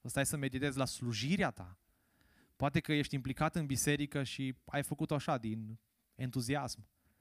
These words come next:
dar fără să stai în cuvânt, fără să, să fii un om evlavios. Poate îți dorești să fii un bun slujitor al lui Iisus Hristos și încă n-ai găsit biserica în care să te implici.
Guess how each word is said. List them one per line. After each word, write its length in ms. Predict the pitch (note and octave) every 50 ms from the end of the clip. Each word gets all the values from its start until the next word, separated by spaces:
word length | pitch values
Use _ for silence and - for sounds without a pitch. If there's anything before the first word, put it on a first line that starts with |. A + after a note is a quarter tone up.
| _ _ _ _ _
dar 140 | - A#2 A2+
fără 220 | - - C3+ B2+
să 100 | A#2 G#2+
stai 240 | A2+ - - B2+ A#2+
în 60 | A#2
cuvânt, 560 | A2+ - G#2 G2+ A2 B2 A#2+ G#2+ G2 - - - _ _
fără 320 | - - - - C3 A#2+ A#2+
să, 380 | A2+ - - B2 A2+ A2 G#2+ - - _ _ _ _ _ _
să 180 | - - - A2
fii 240 | - - - D#3
un 120 | D#3 D#3+ C#3+
om 120 | A2 G#2
evlavios. 640 | G2+ G2+ G2 G2+ G2 G2 - G#2 G2+ A2 A2 - - _ _ _ _ _ _ _ _ _ _ _ _ _ _ _ _ _ _ _ _ _ _ - -
Poate 200 | - C#3+ - D#3+
îți 100 | C#3 C3
dorești 240 | C#3+ D3+ D#3+ D3+
să 60 | - D3
fii 160 | - - E3
un 200 | D#3 D3+ C#3 B2
bun 180 | A#2+ C#3+ E3
slujitor 400 | E3 - D#3+ C#3+ C#3 C3+ - D3
al 60 | C#3+ C3+
lui 80 | C3
Iisus 180 | A#2+ A2 C3+ -
Hristos 420 | - B2+ A#2 - - C#3 C3 B2
și 140 | - - -
încă 340 | C3+ C3 - C3 B2 A#2+ - _
n-ai 260 | - A#2+ A#2+ C#3 D3 C#3+
găsit 260 | C#3 C3 - D#3+ C3+
biserica 480 | B2 A#2 G2+ - - D3+ D3+ D3 C#3
în 60 | B2+ A#2
care 160 | - A#2+ A#2
să 100 | A2 -
te 100 | - A#2
implici. 500 | A2 G#2+ G2+ - A#2 A2 G#2 - - -